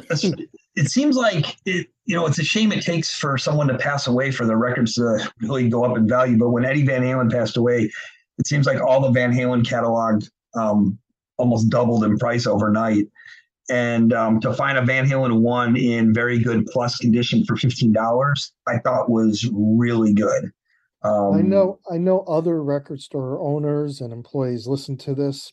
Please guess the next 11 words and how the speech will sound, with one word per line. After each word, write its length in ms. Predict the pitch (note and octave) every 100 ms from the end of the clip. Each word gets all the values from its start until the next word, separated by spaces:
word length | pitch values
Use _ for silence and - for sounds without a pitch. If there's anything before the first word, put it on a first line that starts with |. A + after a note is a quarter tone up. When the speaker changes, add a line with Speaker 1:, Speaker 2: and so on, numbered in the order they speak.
| _
Speaker 2:
podcast. 720 | - C#3 C#3 D3+ D3 E3+ F3 - _ _ _ _ _ _ _ _ _
So 540 | - D#3+ D3+ C#3+ C#3 C#3 _ _ _ _ _ _ -
I 120 | D3+
wanna 240 | E3 D#3
make 220 | D#3 D3+
it 120 | D3 C#3
clear 320 | - E3 C#3+
that 140 | C3
what 240 | B2 D3+ D3+
they 200 | D#3 F#3+
do, 480 | B2+ A2+ A2 C#3